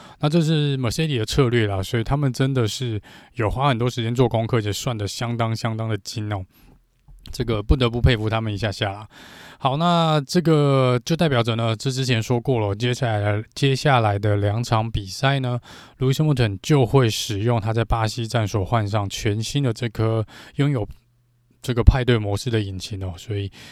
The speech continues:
接下来两场比赛，Lewis Hamilton 的整个马力呢，应该又会回到像巴西站一样哦。那针对这个部分呢，红牛有，也有出来反击哦。他们说他们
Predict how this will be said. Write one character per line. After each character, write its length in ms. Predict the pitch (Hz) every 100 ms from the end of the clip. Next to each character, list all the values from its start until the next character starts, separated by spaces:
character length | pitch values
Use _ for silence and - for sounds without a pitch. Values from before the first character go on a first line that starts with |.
| - -
接 100 | 147
下 140 | 135
来 80 | 156
两 140 | 139 131
场 160 | 139
比 100 | 123
赛， 180 | 101 127
Lewis 180 | 113 117
Hamilton 360 | 139 135 117
的 340 | 104 101 98 98 _ _
整 200 | - 110
个 120 | 107 104
马 240 | 101 98
力 200 | 127 147
呢， 240 | 120 113
应 240 | 113 131 131
该 220 | 135 123
又 160 | 131 120
会 100 | 120
回 220 | 113 104
到 100 | 107
像 180 | 110 101
巴 220 | 107 107
西 180 | - 107
站 300 | 131 110 98
一 120 | 104
样 200 | 107 98
哦。 100 | 120 - - - - - - - -
那 100 | 190
针 160 | 180 196
对 120 | 202
这 140 | 196
个 180 | 190 175
部 220 | 151 190
分 240 | 160 180 165
呢， 180 | 151 135
红 320 | - 131 151
牛 320 | 143 127 131
有， 280 | 117 107 110
也 100 | 135
有 160 | 139
出 160 | 110 147
来 140 | 131
反 280 | 120 113 98
击 300 | 92 104 95
哦。 120 | 98 95
他 100 | 127
们 140 | 117
说 100 | 117
他 140 | 120
们 180 | 139 123